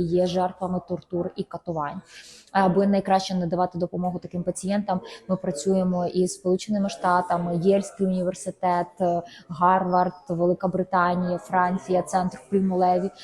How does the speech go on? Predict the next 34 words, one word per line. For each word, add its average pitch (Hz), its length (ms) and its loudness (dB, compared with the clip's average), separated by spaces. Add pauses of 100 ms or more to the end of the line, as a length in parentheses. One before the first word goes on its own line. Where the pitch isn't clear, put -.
(120)
який 185 180 -2
спеціалізується 180 760 0
саме 185 260 -2
на 175 100 -2
роботі 175 340 -4
з 175 40 -4
жертвами 180 520 -2
тортур 180 360 -2
і 180 100 -2
катувань. 175 460 -4 (280)
Це 208 180 6
Ізраїль. 180 520 4 (320)
Ми 196 220 4
найперші 185 400 -2
в - 20 2
Україні 185 400 0
почали 180 300 -2
ставити 190 420 -2
остеоінтегруючі 180 880 -2
протези. 185 520 0
Це 180 80 -4
протези, 185 420 0
які 180 180 -2
вживлюються, 180 600 2
імплантуються 175 600 0
в - 40 -6
кістку, 202 520 -2 (320)
і 196 100 4
ми 190 180 4
їх 180 160 2
ставили 180 420 4
разом 175 300 4
з 170 40 0
австралійцем. 175 760 0